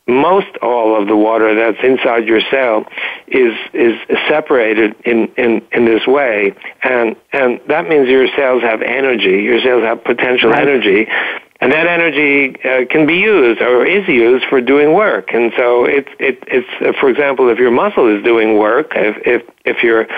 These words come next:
Speaker 1: playing a round of tennis or a round of golf or <laughs> a match of, of tennis or something, uh, the, the muscles are, are, are, are used, and the energy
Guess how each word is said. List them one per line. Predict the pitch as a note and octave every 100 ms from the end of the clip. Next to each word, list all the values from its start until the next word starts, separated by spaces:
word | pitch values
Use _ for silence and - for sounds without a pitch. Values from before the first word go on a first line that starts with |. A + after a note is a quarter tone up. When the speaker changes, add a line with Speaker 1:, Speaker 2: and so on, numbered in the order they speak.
| - - -
Speaker 1:
playing | C3 B2+
a | A#2+
round | A#2 B2 A#2
of | F#2+
tennis | - B2+ C3+ A#2
or | - A2+
a | - A2
round | A#2 A#2 A2+
of | G2
golf | G#2+ A2+ B2 B2
or | A2 G#2
<laughs> |
a | G#2+ C3 - - -
match | A#2 A#2+ A#2
of, | B2 G#2+ - - -
of | - A2
tennis | - C#3 B2+
or | A#2+ A#2
something, | B2 B2 C3+ -
uh, | - - -
the, | D3+ B2+ - - -
the | D3 C3 A#2 B2+ B2+ A#2+ C3+ B2+
muscles | B2 D3+ D#3 D3+ A#2+
are, | B2 A#2 A2+ - _ -
are, | C3+ C#3 -
are, | C3+ B2 A#2 - _
are | C3+ C#3
used, | B2+ B2 B2+ B2+
and | B2+
the | B2
energy | C#3 F#3+ A3 D3 A2+ G#2+ A#2 A#2